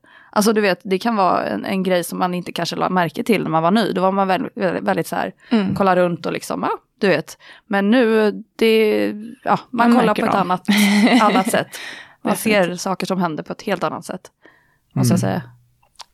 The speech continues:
Speaker 3: Och du då, Annabelle?
Speaker 2: Ja, men det är, det är liknande också, speciellt med ungdomarna, att ta kontakt och hur man, eh, ja, ja, men hur man presenterar sig själv och lite hur,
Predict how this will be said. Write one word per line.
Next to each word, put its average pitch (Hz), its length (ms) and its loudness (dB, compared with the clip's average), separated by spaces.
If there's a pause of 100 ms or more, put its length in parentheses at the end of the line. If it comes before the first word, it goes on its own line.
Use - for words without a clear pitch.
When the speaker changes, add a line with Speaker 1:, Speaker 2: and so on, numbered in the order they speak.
(140)
Speaker 3:
Och 127 100 -2
du 135 140 4
då, 120 60 2
Annabelle? 101 380 -2 (240)
Speaker 2:
Ja, 196 300 0
men 214 220 2
det 214 60 4
är, 202 380 2
det 190 200 -2
är 185 280 2
liknande 180 520 2
också, 165 280 -4
speciellt 180 440 -4
med 185 120 4
ungdomarna, 180 520 2
att 175 120 -4
ta 180 120 -4
kontakt - 600 -6
och 175 340 2 (360)
hur 185 140 2
man, 175 420 2
eh, 170 420 -2 (400)
ja, 185 380 2 (460)
ja, 220 60 -4
men 214 160 2
hur 214 80 4
man 190 200 2
presenterar 185 360 -4
sig 175 160 -4
själv 175 400 -2
och 170 120 0
lite 180 280 -4
hur, 185 420 -2